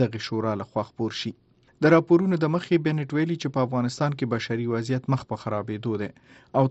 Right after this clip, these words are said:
طالبان د بشري حقونو څخه د ملاتړ په برخه کې ناکام شوي دي. د افغانستان د خبریالانو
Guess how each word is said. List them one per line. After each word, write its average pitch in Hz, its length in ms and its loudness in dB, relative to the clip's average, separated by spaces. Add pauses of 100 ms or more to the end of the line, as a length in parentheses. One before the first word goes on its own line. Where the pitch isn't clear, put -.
طالبان 135 560 2 (280)
د 117 140 0
بشري 123 380 -2
حقونو 147 340 -2
څخه 139 160 -4 (100)
د 120 120 0
ملاتړ 113 320 -2 (100)
په 117 160 0
برخه 131 200 -2
کې 131 280 -2
ناکام 107 340 -8
شوي 107 300 -4
دي. - 60 -8 (680)
د 160 240 6
افغانستان 180 680 2
د 175 80 -2
خبریالانو 147 640 2